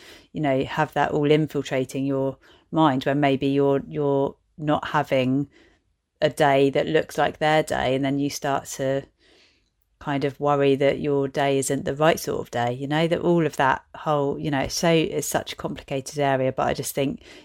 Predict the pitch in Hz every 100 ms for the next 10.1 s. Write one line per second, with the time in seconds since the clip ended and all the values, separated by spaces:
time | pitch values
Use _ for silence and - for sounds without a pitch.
0 | - 143 147 139 - 135 143 135 131 -
1 | - - _ _ _ _ _ _ 151 147
2 | - 156 156 - 156 165 - 147 156 165
3 | 143 - 156 147 - - - 156 - 151
4 | 143 165 151 160 165 156 147 127 135 -
5 | 131 - 147 151 156 156 156 - 156 151
6 | 147 143 143 139 139 135 135 147 143 160
7 | 156 160 160 156 156 156 156 156 156 156
8 | 165 165 - 127 - - - 143 147 151
9 | - 147 156 156 160 - 123 117 - -
10 | -